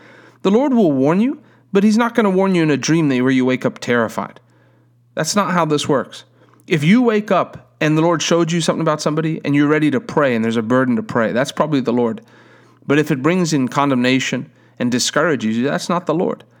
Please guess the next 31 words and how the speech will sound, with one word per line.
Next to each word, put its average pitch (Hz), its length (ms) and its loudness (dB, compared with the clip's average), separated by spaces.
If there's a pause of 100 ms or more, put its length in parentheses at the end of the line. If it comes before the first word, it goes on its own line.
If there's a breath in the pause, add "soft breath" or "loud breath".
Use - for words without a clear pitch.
(640 soft breath)
And 151 120 2
that's 180 180 0
why, 160 240 2 (160)
that's 160 240 0
why 170 120 2
competition 147 720 -2
and 123 120 -4
comparison 139 600 -2
is 107 80 -4
not 131 220 -2
from 147 160 -2
the 147 80 0
Lord. 185 300 -2 (340 loud breath)
The 180 100 2
Lord, 190 320 0 (220 loud breath)
comparison 185 840 0
is, 170 180 0 (160)
is 175 140 0
not, 160 420 -2
'cause 175 220 0
comparison 208 640 0
ruins 151 300 2
brotherhood. 151 540 0 (200 loud breath)
You 294 80 0
know, 190 80 4
you 151 180 2
could 196 180 0
be 160 160 0
serving 160 400 0
the 147 80 0
Lord 151 320 -2